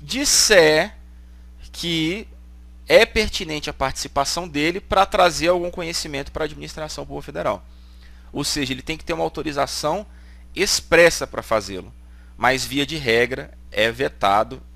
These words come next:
e é proibido, ok? Outro ponto legal do decreto três cinco zero cinco. Considera-se que a participação no Comitê Gestor de Segurança da Informação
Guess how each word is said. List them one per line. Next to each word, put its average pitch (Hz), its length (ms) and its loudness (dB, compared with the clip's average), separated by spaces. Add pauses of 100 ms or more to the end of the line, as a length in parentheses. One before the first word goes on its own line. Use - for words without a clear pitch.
(240)
e 113 120 0
é 117 80 2
proibido, 117 560 -8 (140)
ok? 165 340 -2 (2750)
Outro 233 280 2
ponto 202 300 -2
legal 156 400 8
do 135 140 -4
decreto 135 380 0
três 143 200 -2
cinco 143 220 -8
zero 147 180 -2
cinco. 120 500 -6 (2000)
Considera-se 156 1040 4 (380)
que 135 240 -6
a 131 100 0
participação 175 800 2
no 208 100 -4
Comitê 160 380 -2
Gestor 127 380 -6
de - 60 -8
Segurança 113 500 -4
da 107 40 -4
Informação 107 720 -2